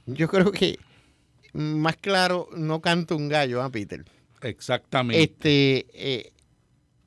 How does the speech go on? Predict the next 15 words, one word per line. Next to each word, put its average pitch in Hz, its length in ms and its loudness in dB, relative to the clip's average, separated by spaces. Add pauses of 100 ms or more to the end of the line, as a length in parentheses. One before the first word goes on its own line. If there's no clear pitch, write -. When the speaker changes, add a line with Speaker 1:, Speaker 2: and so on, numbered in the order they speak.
(120)
Speaker 1:
el 160 200 0
verbo, 156 520 0 (220)
cuando 139 260 -4
nos 135 140 0
habla 190 220 2
del 185 140 0
verbo, 185 380 2
es 165 220 -2
la 143 320 -2
acción. 113 640 -8 (760)
La 120 140 0
acción, 123 420 -2
el 117 180 -4
que 120 200 0
hace, 113 440 -2